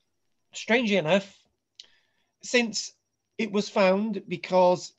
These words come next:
the top of it was breached by a, by a ploughshare, try and say that fast, they've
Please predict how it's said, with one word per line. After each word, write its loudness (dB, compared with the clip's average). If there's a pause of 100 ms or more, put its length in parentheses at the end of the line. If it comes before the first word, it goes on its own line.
(340)
the -2
top 0
of -4
it -10
was -6 (500)
breached -2 (760)
by 6
a, 6 (140)
by 6
a 6
ploughshare, 2 (500)
try -4
and -4
say 2
that -2
fast, -8 (800)
they've 4